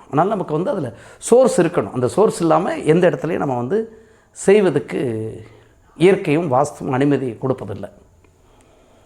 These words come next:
அடுத்ததாக உயரம் அப்படிங்கிற ஒரு நிகழ்வு. தெற்குல எப்பவுமே பிரதானமாக உயரமா இருக்கணும். தென்மேற்கு சார்ந்த, தென்மேற்கு உயரமா இருக்கணும். அதனை விட கொஞ்சம் தாழ்ந்து தெற்கு திசை இருக்கலாம். அதற்கு பிறகு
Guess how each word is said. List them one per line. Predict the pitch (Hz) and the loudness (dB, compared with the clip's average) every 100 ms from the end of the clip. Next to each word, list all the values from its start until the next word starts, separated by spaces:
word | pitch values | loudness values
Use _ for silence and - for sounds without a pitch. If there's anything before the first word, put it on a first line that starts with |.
| _ _ | _ _
அடுத்ததாக | 147 196 226 185 113 - - - _ _ | 2 4 4 2 0 -2 -12 -20 _ _
உயரம் | - 202 233 214 156 | 2 6 6 4 2
அப்படிங்கிற | 135 139 127 | 2 4 4
ஒரு | 120 110 | 2 0
நிகழ்வு. | 107 104 - - _ _ | -6 -8 -12 -20 _ _
தெற்குல | 180 185 165 180 | 0 2 4 2
எப்பவுமே | - 139 220 233 | 4 2 0 0
பிரதானமாக | 160 151 147 123 123 127 | 2 4 2 0 -2 -2
உயரமா | 107 107 | -4 -6
இருக்கணும். | 101 - - - _ _ _ _ _ _ _ | -10 -14 -20 -20 _ _ _ _ _ _ _
தென்மேற்கு | 151 151 156 139 117 | 4 6 6 4 -2
சார்ந்த, | - 120 107 107 107 - - _ _ - | -2 -2 -2 -6 -10 -16 -20 _ _ 2
தென்மேற்கு | 143 143 139 - | 6 6 4 0
உயரமா | 113 113 107 | -4 -4 -6
இருக்கணும். | 104 123 - - _ _ _ _ | -8 -10 -10 -14 _ _ _ _
அதனை | 156 180 | 4 4
விட | 185 220 | 4 4
கொஞ்சம் | 180 151 | 4 2
தாழ்ந்து | - 220 262 240 185 131 113 113 | 2 4 4 2 2 0 -2 0
தெற்கு | 151 - 151 | 0 2 0
திசை | 123 - 110 107 | -2 -4 -6 -4
இருக்கலாம். | 120 113 104 - _ _ _ _ _ _ _ - - | -6 -6 -10 -12 _ _ _ _ _ _ _ -20 -8
அதற்கு | - 185 220 196 | 2 4 4 2
பிறகு | 160 175 | 0 0